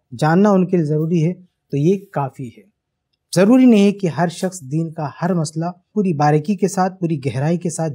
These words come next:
जाने, ये ना ज़रूरी है और ना ये मुमकिन है। ये मुमकिन भी नहीं है कि हर आदमी हर मामले में पूरी तरह से माहिर हो। बल्कि ख़ुद सहाबे कराम रज़ी अल्लाह अन्हुम के दौर में भी आप देखेंगे कि सारे सहाबा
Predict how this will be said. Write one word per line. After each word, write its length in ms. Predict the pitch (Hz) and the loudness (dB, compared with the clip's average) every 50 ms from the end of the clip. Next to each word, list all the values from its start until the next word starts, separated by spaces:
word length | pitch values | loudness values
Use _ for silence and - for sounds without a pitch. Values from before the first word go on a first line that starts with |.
| 110 - | -6 -4
जाने, 320 | 139 139 147 160 175 185 185 - _ _ _ _ _ _ - | -2 -2 -2 -2 -4 -6 -10 -14 _ _ _ _ _ _ -6
ये 420 | 139 139 156 190 202 208 202 - 147 | -2 0 2 4 4 2 0 -2 -4
ना 140 | 160 165 160 | -2 -2 0
ज़रूरी 420 | 139 135 151 151 175 196 226 220 190 | 0 0 2 2 4 4 4 4 4
है 120 | 202 214 | 4 2
और 220 | 214 - 175 180 160 | 0 0 0 0 2
ना 320 | 156 147 160 175 202 233 | 2 2 2 2 4 4
ये 280 | 240 220 175 190 220 226 | 4 4 4 4 4 4
मुमकिन 480 | 185 156 156 156 151 143 151 - 151 117 | 4 2 2 0 0 -2 -2 -4 -6 -6
है। 180 | 104 _ _ _ _ _ _ _ _ _ _ _ _ _ _ - | -8 _ _ _ _ _ _ _ _ _ _ _ _ _ _ -8
ये 220 | 151 147 196 220 208 | -2 0 2 2 4
मुमकिन 560 | 175 170 190 208 196 - - 240 247 240 220 170 143 143 135 | 4 4 2 2 2 0 0 0 0 0 0 -2 -6 -12 -14
भी 240 | 123 - 180 226 254 | -4 2 4 4 6
नहीं 260 | 240 202 180 175 160 135 | 6 6 4 4 2 0
है 220 | 131 139 151 190 196 190 _ _ _ _ _ _ _ _ _ | -2 -4 -6 -8 -10 -12 _ _ _ _ _ _ _ _ _
कि 140 | - 202 170 131 113 | -2 -2 -2 -2 -4
हर 220 | - - 175 202 214 | -4 -2 0 2 2
आदमी 480 | 196 170 180 175 170 151 165 185 190 | 2 2 2 2 2 2 2 2 2
हर 220 | 170 131 131 165 175 | 0 0 0 0 0
मामले 360 | 175 165 156 156 160 165 170 | 2 2 0 0 0 0 -2
में 120 | 165 160 151 | -2 -4 -4
पूरी 220 | - 170 170 170 | -4 -4 -4 -4
तरह 200 | 160 - 147 147 | -4 -4 -6 -6
से 160 | 139 - 180 | -6 -6 -8
माहिर 300 | 160 131 127 123 120 117 | -8 -8 -8 -10 -10 -12
हो। 60 | 117 113 _ _ _ _ _ _ _ _ - | -14 -18 _ _ _ _ _ _ _ _ -2
बल्कि 240 | 185 226 220 302 285 | 0 0 2 2 0
ख़ुद 340 | - - 285 247 226 254 226 | 2 2 0 0 2 2 0
सहाबे 420 | - - 208 165 190 202 208 233 226 | 0 0 0 0 2 2 4 2 2
कराम 360 | 220 196 185 196 208 208 202 - _ _ _ _ _ _ | 2 2 2 2 2 0 -2 -6 _ _ _ _ _ _
रज़ी 380 | - 131 135 175 170 147 156 185 | -6 -2 0 0 2 2 2 2
अल्लाह 220 | 185 175 180 180 | 2 2 2 2
अन्हुम 200 | 180 165 170 202 | 0 0 0 0
के 120 | 190 - 147 | 0 -2 -2
दौर 220 | 131 151 185 185 | 0 0 0 2
में 140 | 190 175 156 | 0 0 0
भी 80 | 151 156 | 0 -2
आप 120 | 139 117 | -2 -4
देखेंगे 440 | 110 127 120 - 156 143 117 139 185 | -6 -8 -8 -6 -6 -6 -6 -6 -8
कि 520 | - _ _ _ _ _ _ _ _ - | -10 _ _ _ _ _ _ _ _ -4
सारे 340 | 190 - 208 208 220 240 240 | -2 0 2 2 4 4 4
सहाबा 400 | 240 214 175 156 156 151 185 202 | 4 2 2 2 2 4 2 2